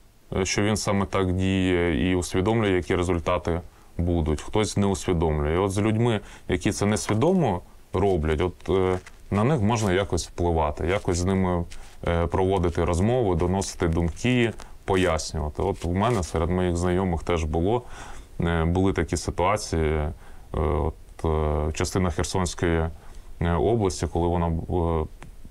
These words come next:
вона і досі час-, е, тимчасово окупована. І там от, е, жив родич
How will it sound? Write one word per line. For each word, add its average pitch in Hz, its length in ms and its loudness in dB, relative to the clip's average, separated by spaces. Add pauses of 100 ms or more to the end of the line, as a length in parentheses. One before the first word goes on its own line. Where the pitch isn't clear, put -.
вона 95 320 0
і 95 60 2
досі 87 380 0 (140)
час-, - 240 -4
е, 85 500 2 (100)
тимчасово 85 560 0
окупована. 120 680 0 (640)
І - 60 0
там 95 300 0
от, - 260 -4
е, 85 480 2
жив 85 520 2 (340)
родич 87 520 0